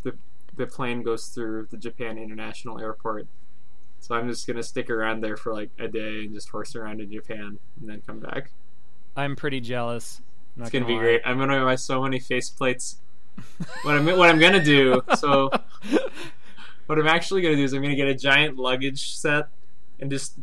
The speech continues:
Speaker 1: go out and buy all of the amiibos, which are plentiful in Japan, and get, just get all this luggage and wear, wear a black hat and some sunglasses and get through customs with all the amiibos, and then s-, proceed to sell them all on eBay for a hundred dollars a pop, and it'll be great.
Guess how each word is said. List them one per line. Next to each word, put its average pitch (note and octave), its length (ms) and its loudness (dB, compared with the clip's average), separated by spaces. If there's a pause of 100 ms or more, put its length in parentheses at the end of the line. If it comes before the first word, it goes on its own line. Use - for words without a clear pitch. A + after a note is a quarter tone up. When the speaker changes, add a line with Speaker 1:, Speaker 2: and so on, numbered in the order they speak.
(120)
Speaker 1:
go D3+ 180 2
out D3+ 180 4
and D3 100 0
buy C3+ 220 4
all B2+ 240 2
of C3+ 140 -2
the C3 140 0
amiibos, A#2 580 -2
which B2 160 -4
are A#2+ 80 -2
plentiful D3+ 500 -2
in A2+ 120 -4
Japan, A2 640 -4 (480)
and B2 160 -4
get, C#3 320 0
just C3 220 -4
get C#3 140 2
all C3 120 4
this B2+ 160 -4
luggage B2+ 380 -2
and B2+ 100 -4
wear, B2+ 340 -2
wear C3+ 140 0
a B2+ 60 0
black B2 320 0
hat A#2 260 0
and A#2+ 120 -4
some B2 120 -4
sunglasses A#2 560 -4
and A#2+ 80 -4
get B2 140 -2
through A#2+ 120 -4
customs A#2+ 420 -4
with A#2 100 -4
all B2 140 0
the A#2+ 80 0
amiibos, A#2 600 -2
and - 80 -2 (100)
then C#3 100 0
s-, - 180 -2
proceed D3+ 380 0
to C#3+ 80 -4
sell D3+ 240 2
them C#3+ 120 0
all C3 120 2
on B2 80 0
eBay B2+ 300 -2
for B2+ 140 -4
a A#2+ 40 -4
hundred B2 300 -4
dollars A#2 300 -2
a A#2+ 80 -4
pop, A2+ 340 -2
and A#2 100 -6
it'll A2+ 120 -4
be A2+ 140 -6
great. A2+ 320 -4